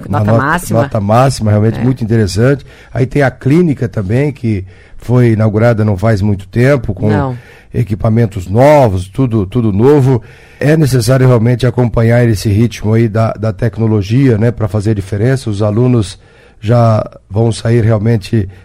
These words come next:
Speaker 1: preparados, mas depois precisam se atualizar, assim como os profissionais de hoje que já estão atuando. A Juliana, ela faz aqui uma pergunta:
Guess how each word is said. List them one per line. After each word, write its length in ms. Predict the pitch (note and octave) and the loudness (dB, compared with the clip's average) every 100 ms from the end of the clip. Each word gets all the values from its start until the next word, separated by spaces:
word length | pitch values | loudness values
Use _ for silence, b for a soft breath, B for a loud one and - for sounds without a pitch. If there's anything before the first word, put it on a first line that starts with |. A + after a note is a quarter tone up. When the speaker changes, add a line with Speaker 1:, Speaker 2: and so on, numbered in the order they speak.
| - | -6
Speaker 1:
preparados, 540 | A#2 - A#2+ B2 B2 | -4 -2 0 2 2
mas 180 | A2+ A#2 | 0 0
depois 460 | G#2+ G2 B2+ A#2 - | 0 -2 -2 -2 -4
precisam 460 | - A2 - A#2 | -8 -8 -4 -4
se 120 | A2 A#2 | -2 -4
atualizar, 520 | - A#2+ G#2 A2+ C#3 | -4 -4 -2 0 0
assim 200 | - C3 | -2 -4
como 160 | B2 | -4
os 80 | A2+ | -4
profissionais 540 | - A#2 - G#2+ A2+ G2+ | -4 -6 -4 -2 0 2
de 80 | |
hoje 220 | A2+ A#2+ - | 0 0 -2
que 80 | |
já 100 | - | -4
estão 240 | A2 - A2 | -4 -2 -2
atuando. 580 | F#2+ G#2 B2 D#3 A#2 F#2+ B B | -2 0 2 2 0 -4 B B
A 80 | C3 | 0
Juliana, 680 | E3+ F3 D3+ F#3 C#3 F#2+ b b b - | 2 4 4 4 2 -2 b b b -6
ela 160 | A2 A2+ | -2 0
faz 260 | A#2 B2 | 0 0
aqui 140 | G#2 G#2+ | 0 0
uma 100 | G#2+ | -2
pergunta: 800 | G#2 G#2 G2 D3 C3 A#2 A2 | -2 -4 -2 -2 -2 -2 -4